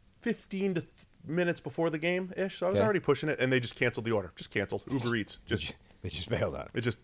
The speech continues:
Speaker 1: got
Speaker 2: Now,
Speaker 1: cut.
Speaker 2: did, who, who bailed on it? Uber Eats or
Speaker 1: It was through Uber
Speaker 2: Wingstop?
Speaker 1: Eats. It was through Uber Eats.
Speaker 2: But, like, where did the, where did the severing of the order take
Speaker 1: I
Speaker 2: place?
Speaker 1: don't know. I just know that it got canceled.
Speaker 2: Okay.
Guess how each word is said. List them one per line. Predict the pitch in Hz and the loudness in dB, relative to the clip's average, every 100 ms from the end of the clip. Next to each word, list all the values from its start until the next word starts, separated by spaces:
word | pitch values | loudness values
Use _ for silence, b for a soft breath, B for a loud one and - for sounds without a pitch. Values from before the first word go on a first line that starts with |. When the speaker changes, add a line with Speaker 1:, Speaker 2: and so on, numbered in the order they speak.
| - | 4
Speaker 1:
got | 131 | 6
Speaker 2:
Now, | 117 | 6
Speaker 1:
cut. | 139 - - - | 6 4 0 4
Speaker 2:
did, | 131 113 | 4 6
who, | 135 147 123 | 4 4 2
who | 110 147 | 2 8
bailed | 123 165 131 | 12 12 10
on | 71 | 2
it? | - | -2
Uber | 117 123 127 | 0 4 4
Eats | 175 - | 2 0
or | - 117 110 107 | 2 4 6 6
Speaker 1:
It | |
was | 127 | 4
through | - 190 143 | 6 8 8
Uber | 190 | 8
Speaker 2:
Wingstop? | 202 127 | 8 6
Speaker 1:
Eats. | 95 - - | 4 -4 -4
It | |
was | 113 | -4
through | - 147 | 0 2
Uber | 143 139 | 4 2
Eats. | 98 95 | 0 2
Speaker 2:
But, | 113 | 6
like, | 123 | 8
where | 113 139 | 12 10
did | 143 113 | 10 6
the, | 120 104 95 | 4 4 6
where | 131 | 6
did | 139 | 6
the | 101 | 0
severing | - 139 120 113 101 | 6 6 8 6 4
of | 90 90 | 2 0
the | 107 | 4
order | 104 113 87 | 6 6 2
take | 104 90 | 0 -2
Speaker 1:
I | - | 6
Speaker 2:
place? | 123 117 | 8 12
Speaker 1:
don't | 135 120 | 12 12
know. | 131 156 104 | 12 12 12
I | |
just | 104 95 | 10 6
know | 107 | 6
that | 104 | 6
it | |
got | 104 113 | 6 6
canceled. | 131 101 - 95 - | 6 4 2 -6 -8
Speaker 2:
Okay. | - 85 | -6 -6